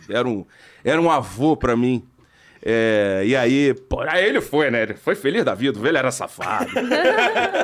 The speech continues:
Aí, pô, é, aí tem, e tinha um momento na dança que elas chegavam até a, a, a, essa região, né, a parte de baixo, e se soltavam mesmo, tipo assim, botava a perna no alto e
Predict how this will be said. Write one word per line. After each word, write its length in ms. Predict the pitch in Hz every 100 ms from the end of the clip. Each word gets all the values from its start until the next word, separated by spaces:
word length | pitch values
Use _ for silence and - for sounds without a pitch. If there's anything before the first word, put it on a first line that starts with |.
| - 311
Aí, 600 | 139 135 135 143 151 147 - - - -
pô, 180 | 143
é, 140 | 139 147
aí 240 | 131 135
tem, 260 | 139 165 175
e 60 | 139
tinha 180 | -
um 40 | 185
momento 320 | 143 147 151
na 120 | 135
dança 400 | 120 156 190 -
que 280 | 113 117 - -
elas 240 | 117 117
chegavam 500 | - 113 101 98 101
até 180 | 104 110
a, 80 | 98
a, 400 | - 92 - 82
a, 40 | - 90 -
essa 240 | 110 -
região, 380 | 107 120 175 254
né, 100 | 214
a 60 | 185
parte 260 | 123 113
de 80 | 120
baixo, 380 | 131 147 269 339
e 120 | 359 - _ _ _ _ _ _ _ _ _ -
se 220 | - 294
soltavam 580 | - 320 - 247 311 311
mesmo, 260 | 208 202
tipo 160 | 165 -
assim, 180 | - 185
botava 340 | 175 233 226
a 40 |
perna 260 | 220 214 220
no 140 | 208
alto 240 | 175 226
e 80 | 269